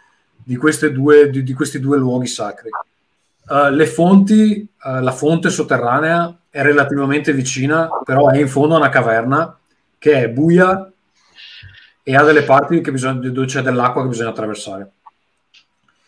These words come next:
Ehm, la quercia invece ha un problema più grosso, e cioè che, che voi non sapete dov'è.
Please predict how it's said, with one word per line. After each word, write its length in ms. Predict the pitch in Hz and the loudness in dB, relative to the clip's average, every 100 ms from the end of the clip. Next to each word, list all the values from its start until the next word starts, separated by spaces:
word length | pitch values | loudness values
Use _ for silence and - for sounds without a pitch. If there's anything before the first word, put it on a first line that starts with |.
| _ _ _ _ _ _ | _ _ _ _ _ _
Ehm, 920 | 143 139 139 135 127 127 127 123 127 - _ _ _ _ _ _ _ _ _ _ _ | 2 4 6 6 6 2 -2 -4 -8 -18 _ _ _ _ _ _ _ _ _ _ _
la 260 | 143 165 196 | 0 2 2
quercia 480 | 175 175 156 - 139 | 4 4 4 0 0
invece 680 | 139 139 - 127 143 147 - - | 2 2 0 -2 -2 -4 -8 -20
ha 140 | - 135 | -6 -6
un 80 | 139 | -2
problema 400 | 147 135 156 139 | 0 2 2 0
più 120 | 135 | -2
grosso, 520 | 131 113 - 117 120 | -2 -4 -8 -10 -8
e 120 | 147 | -8
cioè 340 | 139 151 160 160 | 0 0 2 -2
che, 540 | 143 143 120 - _ _ _ _ | -2 -2 -2 -8 _ _ _ _
che 120 | 131 | -2
voi 180 | 160 185 | 0 2
non 160 | 170 | 0
sapete 380 | 175 151 151 147 | 0 2 2 2
dov'è. 340 | 135 107 98 | -4 -4 -8